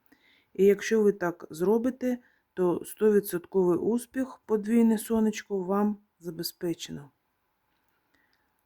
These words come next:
Ось такий, друзі, для вас вийшов розклад.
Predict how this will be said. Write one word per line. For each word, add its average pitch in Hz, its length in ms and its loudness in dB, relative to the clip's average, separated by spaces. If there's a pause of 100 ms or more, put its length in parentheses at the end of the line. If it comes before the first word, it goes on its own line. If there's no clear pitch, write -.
Ось 214 120 -6
такий, 233 360 -2
друзі, 190 340 4
для 175 180 0
вас 180 280 0
вийшов 165 400 -4
розклад. 190 580 -2